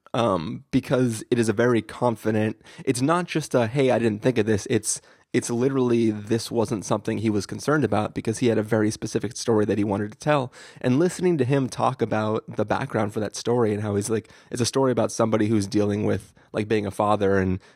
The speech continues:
and whether, you know, the decisions you make are the right ones for your child and stuff like that. Like, all that sounds great. And I really, I appreciated this level, like, fourteen times more,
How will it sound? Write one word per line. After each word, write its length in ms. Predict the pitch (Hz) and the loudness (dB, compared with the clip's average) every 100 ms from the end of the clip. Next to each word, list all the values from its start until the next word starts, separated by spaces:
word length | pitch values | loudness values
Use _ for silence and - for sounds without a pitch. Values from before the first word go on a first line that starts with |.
| - | -6
and 180 | 107 104 | -2 0
whether, 600 | 101 101 98 98 101 104 | 2 2 4 2 0 0
you 140 | 107 | 0
know, 60 | 107 | 2
the 100 | 101 | 0
decisions 480 | 98 - 110 98 98 | -2 -2 -2 0 2
you 80 | |
make 200 | 95 98 | 2 0
are 60 | 107 | -2
the 80 | 101 | 0
right 180 | 101 - | 0 2
ones 220 | 104 95 | 0 0
for 100 | 107 | -2
your 120 | 95 | -2
child 340 | - 113 107 | -2 -2 0
and 100 | 107 | -2
stuff 140 | 98 - | -4 -4
like 120 | 101 | -2
that. 120 | - | 0
Like, 140 | 104 - - - | -2 -2 -14 -4
all 180 | 151 185 | 0 0
that 160 | 160 | 0
sounds 240 | - 123 107 | 0 -2 -2
great. 340 | - 123 110 | -2 0 0
And 120 | 107 | 0
I 40 | 113 | 0
really, 540 | 104 117 131 131 120 - - - | 2 2 2 2 0 -6 -18 -2
I 120 | 127 | 0
appreciated 640 | 127 - 143 143 123 117 | 0 0 -2 0 2 2
this 180 | 107 107 | 0 -2
level, 400 | 113 107 104 101 | -2 2 2 2
like, 320 | 101 95 - - _ _ _ _ | 0 -2 -6 -20 _ _ _ _
fourteen 720 | - - - 131 127 135 117 | -20 -20 -2 0 0 0 0
times 360 | 120 104 104 101 | 2 2 0 0
more, 540 | 104 101 95 95 135 | 2 4 2 0 -6